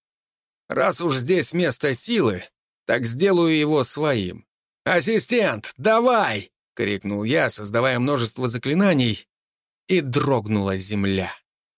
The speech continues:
Пару мгновений спустя с потолка потянулись многочисленные корни.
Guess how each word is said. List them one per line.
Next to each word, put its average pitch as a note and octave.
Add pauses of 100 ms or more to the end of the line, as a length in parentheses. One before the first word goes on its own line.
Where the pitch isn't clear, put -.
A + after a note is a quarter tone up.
(1080)
Пару A2+
мгновений A2+
спустя A#2
с -
потолка A2+
потянулись A#2
многочисленные A#2+
корни. E2